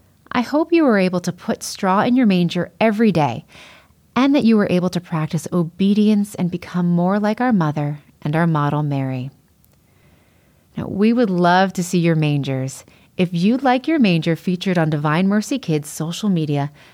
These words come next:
send us a picture to divine mercy kids at catholic five forty dot org. We can't wait to see your beautiful work for Jesus. This week on Divine Mercy Kids,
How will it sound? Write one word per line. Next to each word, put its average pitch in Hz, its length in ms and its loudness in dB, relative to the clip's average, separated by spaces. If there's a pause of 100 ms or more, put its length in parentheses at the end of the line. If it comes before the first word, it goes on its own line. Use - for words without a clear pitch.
send 262 300 -6
us 311 160 -2
a 320 40 0
picture 311 540 -2
to 185 260 0
divine 180 440 2
mercy 247 340 0
kids 147 460 -2
at 160 180 -2
catholic 170 480 -4
five 175 380 0
forty 156 400 -4
dot 147 260 -2
org. 131 380 -8 (560)
We 190 140 -4
can't 214 260 0
wait 185 180 0
to 180 80 -4
see - 180 -4
your 160 180 0
beautiful 175 500 0
work 151 260 -4
for 170 140 -6
Jesus. 135 720 -8 (1080)
This 339 240 -2
week 151 300 -2
on 151 100 2
Divine 165 400 2
Mercy 226 340 2
Kids, 139 440 -4